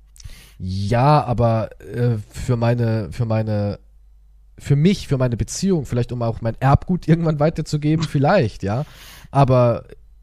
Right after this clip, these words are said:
ob jetzt ein Mensch dick ist oder aussieht wie eine Mülltonne, um's jetzt mal böse zu sagen, ja, ist mir auf freundschaftlicher Ebene egal, außer halt vielleicht Hygiene. Ja, ich könnte nicht mit jemandem befreundet sein,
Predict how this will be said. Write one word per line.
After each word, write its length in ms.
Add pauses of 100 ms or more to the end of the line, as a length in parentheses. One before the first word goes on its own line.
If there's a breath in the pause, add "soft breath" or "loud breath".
ob 180
jetzt 200
ein 80
Mensch 300
dick 180
ist 240
oder 340
aussieht 360
wie 40
eine 120
Mülltonne, 760
um's 200
jetzt 160
mal 120
böse 460
zu 120
sagen, 380
ja, 220 (320 soft breath)
ist 180
mir 140
auf 180
freundschaftlicher 640
Ebene 240
egal, 260
außer 340
halt 180
vielleicht 280
Hygiene. 420 (180 soft breath)
Ja, 160
ich 100
könnte 240
nicht 140
mit 120
jemandem 220
befreundet 380
sein, 260